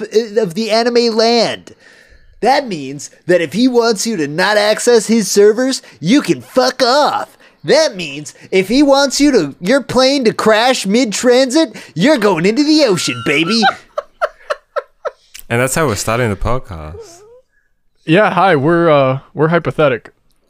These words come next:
Speaker 3: <clears throat> So, what would you guys do if <laughs> Mister Anime was inside your room at three A M?
Speaker 1: He is.
Speaker 2: He,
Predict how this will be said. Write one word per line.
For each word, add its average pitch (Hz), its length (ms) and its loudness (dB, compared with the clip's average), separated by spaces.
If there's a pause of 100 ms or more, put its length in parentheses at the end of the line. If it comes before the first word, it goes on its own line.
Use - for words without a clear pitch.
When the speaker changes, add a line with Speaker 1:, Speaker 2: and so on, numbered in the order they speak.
(160)
Speaker 3:
<clears throat> 202 380 0 (1040)
So, 170 320 2
what 135 280 0
would 196 140 -2
you 160 100 -2
guys 135 280 0
do 123 320 -2
if 113 220 -2 (260)
<laughs> - 0 -
Mister 156 460 -2
Anime 127 480 0
was 117 160 -2
inside 131 480 -2
your 117 100 -4
room 123 240 -2
at 113 200 -2
three 143 280 0
A 180 480 -4 (140)
M? 185 80 -2 (420)
Speaker 1:
He 220 220 0
is. 180 480 0 (640)
Speaker 2:
He, 120 160 -10